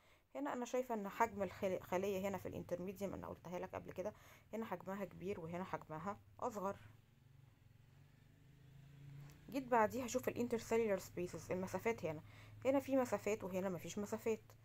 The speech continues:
فهنا intercellular space كبيرة وهنا الانترسيلولار space صغيرة. بعدين عدد الروز،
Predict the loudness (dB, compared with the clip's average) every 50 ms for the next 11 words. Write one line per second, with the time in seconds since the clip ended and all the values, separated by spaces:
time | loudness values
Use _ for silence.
0 | -20 -20 -20 -20 -20 -14 -10 -6 -2 -2 0 0 0 -2 -2 -4 -2 -4 -4 0
1 | 0 0 0 -2 -6 -2 0 -2 -2 -2 -4 -6 -4 -2 0 0 0 0 -2 -4
2 | -6 -4 -4 -4 -4 -6 -8 -4 -4 -4 -4 -4 -2 0 0 0 0 0 -6 -8
3 | -10 -12 -10 -8 -8 -8 -8 -6 -4 -2 -2 0 0 -2 -2 -4 -6 -12 -18 -20
4 | -20 -20 -20 _ _ _ _ _ _ _ _ _ _ -10 -2 2 4 4 6 6
5 | 4 4 4 4 4 4 4 2 2 2 0 -2 -2